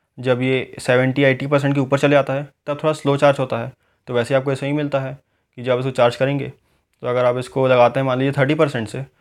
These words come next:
तो ये सेवेंटी परसेंट तक थोड़ा तेज़ चार्ज होता है। मतलब मैंने जो एक थोड़ा बहुत ऑब्जर्व किया है वो ये है कि ये सेवेंटी फ़ाइव या एटी परसेंट तक ये थोड़ा तेज़ चार्ज होता है। मतलब exactly सेवेंटी परसेंट नहीं,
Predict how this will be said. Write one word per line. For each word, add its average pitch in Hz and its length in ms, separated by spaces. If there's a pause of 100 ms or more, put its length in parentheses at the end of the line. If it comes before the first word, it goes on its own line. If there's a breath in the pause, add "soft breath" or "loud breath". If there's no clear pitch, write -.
(300)
तो 131 80
ये 135 80
सेवेंटी 131 340
परसेंट 147 300
तक 131 160
थोड़ा 131 120
तेज़ 123 240
चार्ज 143 200
होता 135 220
है। 123 160 (380)
मतलब 127 240
मैंने 127 460 (120)
जो 135 160
एक 143 140
थोड़ा 123 100
बहुत 135 160
ऑब्जर्व 131 320
किया 143 220
है 147 160 (440)
वो 135 240
ये 139 140
है 147 160
कि 147 140
ये 151 400
सेवेंटी 135 560
फ़ाइव 147 380
या 156 160
एटी 131 280
परसेंट 147 320
तक 127 200 (360)
ये 131 80
थोड़ा 139 140
तेज़ 131 200
चार्ज 135 200
होता 120 200
है। 120 100
मतलब 135 280
exactly 127 300
सेवेंटी 123 300
परसेंट 143 280
नहीं, 139 200